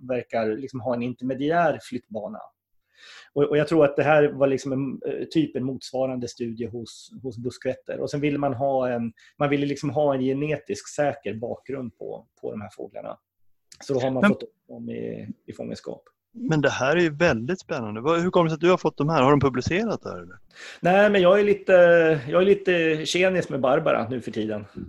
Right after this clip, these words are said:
Speaker 2: Jaha, men vad fasiken,
Speaker 1: Ja.
Speaker 2: ändå, men de, du har ändå fått det innan de, för de ska ju förmodligen göra någonting med det här, väl,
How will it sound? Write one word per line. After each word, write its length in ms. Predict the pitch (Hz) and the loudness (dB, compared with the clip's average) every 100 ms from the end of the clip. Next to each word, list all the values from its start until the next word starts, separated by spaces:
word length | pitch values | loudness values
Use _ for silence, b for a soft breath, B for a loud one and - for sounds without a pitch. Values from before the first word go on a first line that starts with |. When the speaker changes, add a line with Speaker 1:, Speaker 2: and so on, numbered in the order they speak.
| - - | -16 -6
Speaker 2:
Jaha, 340 | - 196 131 208 | 0 2 2 2
men 140 | 156 160 | 4 4
vad 140 | 160 | 4
fasiken, 360 | 170 151 160 160 | 0 0 2 4
Speaker 1:
Ja. 60 | 156 | 4
Speaker 2:
ändå, 180 | 160 156 | 4 4
men 100 | 156 | 6
de, 340 | 156 151 139 - _ | 6 4 0 -4 _
du 160 | - 135 | -2 4
har 60 | |
ändå 180 | 190 175 | 4 4
fått 300 | - 180 - | 2 0 0
det 120 | 165 | 0
innan 280 | 160 147 139 | 2 2 2
de, 200 | 131 123 | 2 2
för 80 | 127 | 2
de 160 | 127 120 | 0 0
ska 120 | 127 | -2
ju 40 | |
förmodligen 540 | 113 123 123 131 196 185 | -2 -2 -2 -2 0 0
göra 160 | 127 | 0
någonting 300 | 135 208 123 | 0 -2 -2
med 100 | 104 | -4
det 60 | 95 | -6
här, 140 | 95 | -10
väl, 120 | 95 | -12